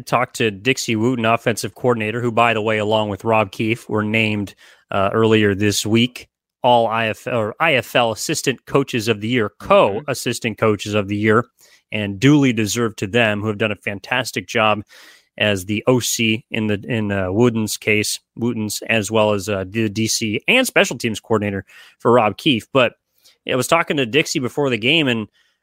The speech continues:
Speaker 1: I just kinda asked him to compare Tucson with Northern Arizona, because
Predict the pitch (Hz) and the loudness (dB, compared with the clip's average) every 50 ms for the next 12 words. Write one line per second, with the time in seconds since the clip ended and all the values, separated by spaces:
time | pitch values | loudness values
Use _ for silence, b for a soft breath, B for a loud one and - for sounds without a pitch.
0 | _ - 113 117 110 117 - - 160 135 113 120 127 139 - - - 131 117 107 | _ -6 -4 -4 -4 -4 -4 -2 -2 -2 -2 -2 -2 -2 -2 -2 -4 -4 -4 -4
1 | - - 117 - - 123 110 98 92 - 127 131 135 127 117 101 - - - 143 | -6 -8 -8 -6 -8 -8 -8 -8 -4 -2 0 2 2 2 2 0 -4 -4 -4 -2
2 | 127 - - - 127 120 120 117 110 107 104 92 107 113 123 117 113 113 107 104 | -2 -2 0 2 2 2 2 2 0 0 -2 -2 0 0 0 2 2 0 0 -2
3 | 101 98 92 120 127 123 113 107 98 104 101 - 117 107 104 101 101 - - | -2 0 0 2 2 2 2 0 -2 -4 -4 -2 -2 0 0 -2 -6 -8 -10